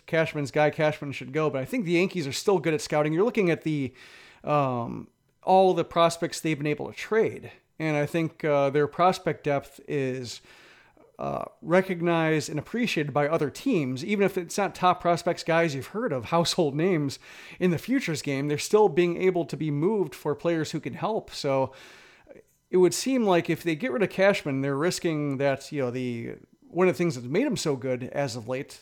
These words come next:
they're drafting and developing and, uh, getting players who aren't that appreciated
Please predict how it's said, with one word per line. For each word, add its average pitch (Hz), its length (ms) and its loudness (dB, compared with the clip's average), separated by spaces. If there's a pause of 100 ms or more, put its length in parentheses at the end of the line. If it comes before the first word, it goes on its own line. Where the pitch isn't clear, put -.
they're 135 180 0
drafting 156 480 0
and 151 120 0
developing 147 600 0
and, 123 340 -4 (540)
uh, 120 220 -4
getting 156 380 0
players 151 460 -2
who 135 500 -4
aren't 156 200 0
that 147 120 -2
appreciated 147 760 -2